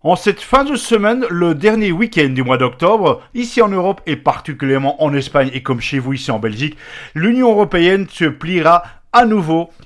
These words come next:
une nouvelle fois, au changement d'heure d'hiver.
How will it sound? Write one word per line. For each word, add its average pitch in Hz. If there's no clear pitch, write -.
une 214
nouvelle 165
fois, 135
au 160
changement 190
d'heure 180
d'hiver. 117